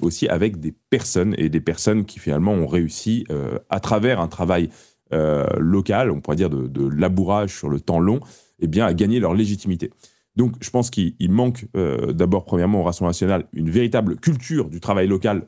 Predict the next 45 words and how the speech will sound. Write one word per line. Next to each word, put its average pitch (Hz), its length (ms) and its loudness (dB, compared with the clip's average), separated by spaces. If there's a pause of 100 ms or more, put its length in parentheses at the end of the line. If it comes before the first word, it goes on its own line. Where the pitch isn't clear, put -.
de 76 120 -4
longue 110 180 2
haleine, 120 260 0
et - 80 -10
puis, 104 160 -4
deuxièmement, 104 720 0
eh - 20 -4
bien, 82 140 -2
il 78 40 0
y 73 40 0
a 73 40 -4
toujours 98 240 -4
un 82 100 2
électorat 92 400 0
boomer 113 440 2 (300)
qui - 160 -4
reste 107 320 -2
le 104 160 2
pivot 120 320 0
électoral 110 520 0
et 76 140 -10
qui, 87 240 -4
euh, 71 200 0 (140)
conserve 104 440 -2
cette - 240 -6
peur, 131 320 0 (160)
euh, 73 120 -6
du 80 140 -6
parti, 85 420 -6 (280)
euh, 71 160 -2
du 76 140 -4
Rassemblement 78 260 -2
national. 90 340 0 (340)
Et 92 100 -2
puis, 135 160 0
il - 20 2
y 117 40 2
a 95 60 0
un 92 60 0
manque 120 280 2
de 90 120 0
cadres 98 400 -2 (220)
formés 101 320 0
pour 101 240 -2
gérer, 101 440 -2